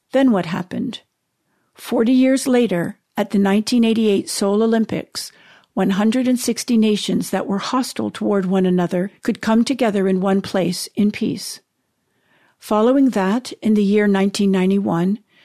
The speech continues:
South Korea and North Korea, which represent Abel and Cain respectively on the world level, joined the United Nations. Such incidents of harmony and reconciliation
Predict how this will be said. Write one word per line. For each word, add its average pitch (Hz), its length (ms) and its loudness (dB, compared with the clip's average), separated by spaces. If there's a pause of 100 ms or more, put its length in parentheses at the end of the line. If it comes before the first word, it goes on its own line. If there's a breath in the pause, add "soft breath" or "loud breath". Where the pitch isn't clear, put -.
(220 soft breath)
South - 400 -2
Korea 226 480 0
and 220 160 4
North 208 280 0
Korea, 190 500 -4 (180)
which 208 220 -2
represent 202 580 0
Abel 220 300 0
and 220 160 2
Cain 202 240 0
respectively 202 920 -2
on 214 100 2
the 214 80 2
world 202 380 -2
level, 208 500 -2 (520 loud breath)
joined 208 380 2
the 220 120 0
United 190 500 0
Nations. 185 680 -2 (800)
Such 247 400 0
incidents 214 580 0
of 180 80 -4
harmony 220 480 0
and 190 140 2
reconciliation 190 1120 -2